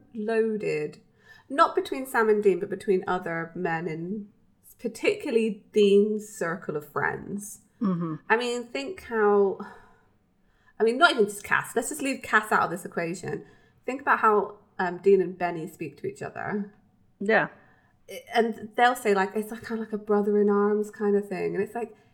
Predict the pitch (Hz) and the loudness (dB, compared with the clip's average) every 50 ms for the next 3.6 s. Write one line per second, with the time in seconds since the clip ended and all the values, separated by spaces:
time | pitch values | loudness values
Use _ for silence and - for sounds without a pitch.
0 | _ _ _ _ 240 240 233 240 240 - 269 233 - 226 220 226 - 220 208 202 | _ _ _ _ -2 0 0 0 0 -2 -2 2 4 4 4 4 2 2 2 2
1 | 208 208 226 220 220 220 220 214 220 214 247 277 294 285 285 269 269 269 269 269 | 2 4 2 2 4 4 4 2 2 2 -2 -4 -4 -4 -4 -4 -4 -4 -4 -4
2 | 262 262 262 262 262 247 262 254 254 - 226 208 185 - 269 269 262 - - 427 | -4 -4 -4 -4 -2 -4 -4 -6 -4 -2 0 2 4 4 4 6 8 8 10 12
3 | 370 - - - 403 - 349 - - - - - | 12 12 12 10 8 8 8 6 4 2 2 0